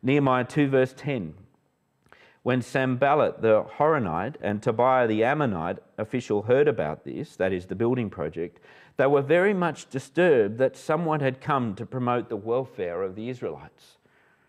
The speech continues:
Uh, their response is indignation. Their response is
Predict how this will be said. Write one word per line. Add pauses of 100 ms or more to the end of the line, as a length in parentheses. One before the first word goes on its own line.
(920)
Uh,
their
response
is
indignation.
Their
response
is